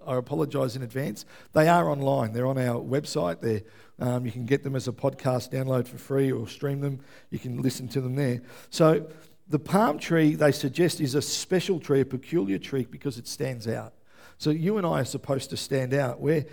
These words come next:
we're different to everybody else that's around us because we're sons and daughters of the living God. And if we're different and we're flourishing, then my suggestion is that we're a standout to those that are around us. We're peculiar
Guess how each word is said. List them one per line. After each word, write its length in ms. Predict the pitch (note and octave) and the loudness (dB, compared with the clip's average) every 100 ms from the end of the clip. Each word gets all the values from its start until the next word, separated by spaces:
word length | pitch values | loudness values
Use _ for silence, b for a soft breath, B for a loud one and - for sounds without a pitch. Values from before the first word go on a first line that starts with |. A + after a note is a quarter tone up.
| B B | B B
we're 160 | D3 | 4
different 580 | B2+ - G#3 - C#3 - | 4 0 -2 0 -6 -6
to 100 | - - | -16 -10
everybody 540 | D3+ D#3 C#3+ C#3 B2+ | -4 -4 -2 -2 -2
else 180 | B2 A#2 | -4 -6
that's 160 | A#2 B2+ | -10 -10
around 380 | A#2+ D#3+ F3 | -6 -6 -6
us 260 | A2 G2+ - b b b | -8 -10 -20 b b b
because 320 | C#3 A#2+ C#3 | -6 -4 -4
we're 180 | B2 C#3 | 2 0
sons 300 | C3 C#3+ C#3 | 0 -4 -4
and 100 | C#3 | -4
daughters 300 | A#2+ B2 A2+ | -2 -2 -2
of 80 | A#2 | -2
the 60 | A#2+ | 0
living 260 | A#2 A#2 | 0 -2
God. 340 | C#3 G3 F#2+ - B B B B B | -6 -4 -6 -8 B B B B B
And 160 | D3 F#3 | 0 0
if 160 | D#3+ | 2
we're 300 | A3 A#3 A3 - A#2 - | 6 6 4 -2 -8 0
different 400 | A3 - C#3 C3+ | 0 2 -2 0
and 160 | C#3 | 2
we're 100 | C3+ | 2
flourishing, 800 | - - G#3 A#3 F#3 B2 A2+ C#3 - b b b | 0 -2 -2 0 -2 -2 -4 -6 -12 b b b
then 400 | - F3 F3 F3 - F3 | 4 4 4 -4 -14 -8
my 280 | D#3+ A3+ | -2 -2
suggestion 720 | - F3 D3 E3 C#3+ D3 C#3+ - | -2 -2 0 0 0 -2 -6 -4
is 420 | G#3+ D#3 B2+ - - b b b b b - | -2 0 -2 -6 -16 b b b b b 2
that 460 | D3+ D#3+ - - - - | 4 4 0 -16 -20 -8
we're 320 | D3 F3+ G#3+ | 4 6 6
a 40 | E3+ | 2
standout 640 | - B2 A2 G#2 G2+ A#2+ - - | -2 -2 -2 -4 -8 -12 -18 -8
to 100 | B2+ | 0
those 320 | A#2+ A#2 - | 2 2 -2
that 100 | A2+ | -4
are 160 | G#2+ G#2+ | -2 -2
around 300 | G#2 G#2 G#2 | -2 -6 -10
us. 240 | F#2+ - | -14 -2
We're 220 | C#3+ G3+ | 2 2
peculiar 760 | - E3 - C#3+ C3 A2+ A2 | 2 -6 -4 -4 -2 -4 -8